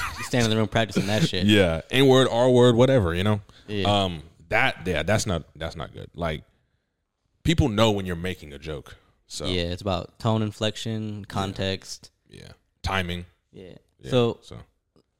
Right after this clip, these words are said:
Speaker 1: in terms of the question of, it's weird because as,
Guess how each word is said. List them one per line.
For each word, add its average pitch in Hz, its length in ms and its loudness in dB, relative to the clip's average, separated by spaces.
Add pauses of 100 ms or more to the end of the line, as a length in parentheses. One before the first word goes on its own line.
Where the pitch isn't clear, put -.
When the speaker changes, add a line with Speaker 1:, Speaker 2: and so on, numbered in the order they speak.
(380)
Speaker 1:
in 139 140 -4
terms 165 280 -2
of 156 80 -2
the 135 80 0
question 131 400 -2
of, 107 300 -4 (1400)
it's 123 220 -8
weird 127 300 -2
because 117 200 -4
as, 120 240 0